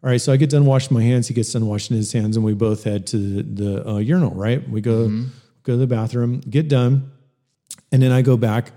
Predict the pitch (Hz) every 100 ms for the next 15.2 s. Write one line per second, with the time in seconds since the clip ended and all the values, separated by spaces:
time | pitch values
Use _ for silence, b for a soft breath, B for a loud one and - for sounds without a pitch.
0 | b b b - 120 117 123 120 101 -
1 | 113 123 123 117 107 120 113 104 113 139
2 | 113 104 104 - _ _ _ - 175 170
3 | - 98 92 - 98 90 90 90 101 98
4 | - 139 135 127 127 131 135 113 101 104
5 | - 123 127 147 147 180 165 92 104 165
6 | - B B 117 127 131 139 127 151 151
7 | 143 139 - 165 160 202 127 120 139 127
8 | 113 120 - 120 120 - 123 185 185 113
9 | 110 127 131 127 113 B B B 143 135
10 | 135 127 113 110 110 117 117 113 110 107
11 | 107 123 110 110 104 101 101 B B B
12 | 110 110 127 117 110 110 - 160 160 151
13 | 147 131 127 123 - - 139 120 110 113
14 | 113 110 107 110 104 110 107 98 92 87
15 | 92 -